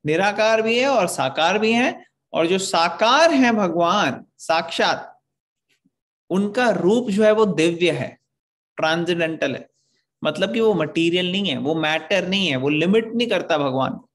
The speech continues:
जैसे हमारा जो form है हमको limit कर देता है, वो हम इधर ही खड़े रहते हैं बस। ऐसा नहीं कि मैं यहाँ पे भी हूँ, India में भी हूँ,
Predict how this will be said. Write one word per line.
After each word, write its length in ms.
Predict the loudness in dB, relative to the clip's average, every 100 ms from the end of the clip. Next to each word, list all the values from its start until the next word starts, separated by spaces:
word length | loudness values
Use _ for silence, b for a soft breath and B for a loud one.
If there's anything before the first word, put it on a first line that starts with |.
| _ b b b b -4
जैसे 200 | 0 0
हमारा 380 | 2 2 2 2
जो 120 | 0
form 360 | 2 0 0
है 60 | -2
हमको 240 | -2 -2
limit 340 | 0 0 -2 0
कर 140 | 0
देता 240 | 0 0 -4
है, 160 | -4 _ -6
वो 80 | -4
हम 300 | -2 -4 -6
इधर 200 | -4 0
ही 60 | -2
खड़े 240 | -2 -2
रहते 240 | 0 -2 -4
हैं 80 | -4
बस। 420 | -4 -6 -16 -8
ऐसा 220 | -6 -2 -2
नहीं 160 | 0
कि 60 | -2
मैं 140 | -2
यहाँ 180 | 0 0
पे 140 | 0
भी 140 | -2 -2
हूँ, 160 | 0
India 280 | -2 -2 -2
में 160 | 0 -2
भी 120 | 0
हूँ, 260 | -2 -4